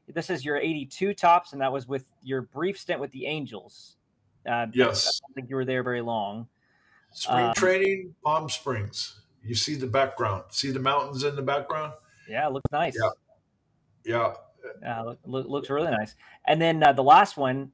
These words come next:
Speaker 1: is, uh, what I think is your final card, eighty-three Fleer. I think there's an eighty-three Topps
Speaker 2: The
Speaker 1: as well.
Speaker 2: Fleer.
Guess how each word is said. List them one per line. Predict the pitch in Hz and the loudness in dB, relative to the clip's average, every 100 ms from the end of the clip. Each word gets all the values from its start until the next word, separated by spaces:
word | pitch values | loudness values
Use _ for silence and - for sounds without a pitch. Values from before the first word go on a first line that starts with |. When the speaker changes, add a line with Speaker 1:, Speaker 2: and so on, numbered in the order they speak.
| - | -4
Speaker 1:
is, | 139 131 120 | -2 0 4
uh, | 127 120 117 - _ _ _ - - | 6 6 2 -2 _ _ _ -20 -12
what | - 131 | -4 -2
I | |
think | 135 226 | 0 -2
is | 196 | -2
your | 185 | -2
final | - 196 190 170 | 2 2 2 2
card, | 190 165 139 | 6 6 4
eighty-three | 151 175 175 160 165 | -2 -2 -4 -4 -6
Fleer. | 156 147 156 151 | -6 -4 0 2
I | |
think | 143 | 0
there's | 151 127 | -6 -8
an | |
eighty-three | 131 131 - 135 | -6 -8 -8 -8
Topps | 127 139 127 - | -2 2 2 2
Speaker 2:
The | |
Speaker 1:
as | 117 | 2
well. | 131 131 | 6 6
Speaker 2:
Fleer. | 120 151 | 4 2